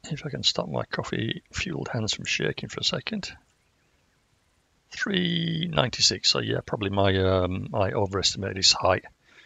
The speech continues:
um, on the mil range, so it's probably about, um, zero point four five or something.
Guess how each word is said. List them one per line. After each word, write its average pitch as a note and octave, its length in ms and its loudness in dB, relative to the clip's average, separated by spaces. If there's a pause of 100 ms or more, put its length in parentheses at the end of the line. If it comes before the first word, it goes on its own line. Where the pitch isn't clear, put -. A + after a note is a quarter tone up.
(420)
um, G2 520 -2 (1080)
on C3 160 0
the G2 60 2
mil F2 180 4
range, F2+ 360 2
so - 100 0
it's - 100 -4
probably F#2+ 220 -4
about, F#2 340 4
um, G2 560 0 (580)
zero G#2 220 0
point - 220 -10
four - 200 0
five - 300 0
or - 100 -4
something. - 380 -4